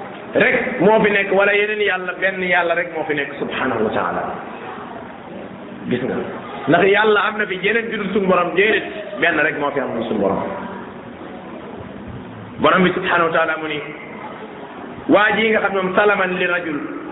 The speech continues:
benn patron la am, patron bi day xëy ni ko, "Sa waay, oto bi tàngal ma ko,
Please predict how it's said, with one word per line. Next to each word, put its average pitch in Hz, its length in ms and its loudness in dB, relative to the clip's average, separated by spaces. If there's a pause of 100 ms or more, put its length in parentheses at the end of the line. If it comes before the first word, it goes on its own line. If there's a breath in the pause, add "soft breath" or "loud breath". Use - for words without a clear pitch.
benn 170 300 6
patron 165 340 6
la 151 80 2 (100)
am, 196 80 -2 (800)
patron 170 320 6
bi 165 80 4
day 165 160 2
xëy 160 200 0
ni 156 100 -2
ko, 147 100 -2
"Sa 165 120 4
waay, 156 140 4 (1900)
oto 170 180 6
bi 160 120 4
tàngal 165 340 2
ma 151 100 0
ko, 156 140 0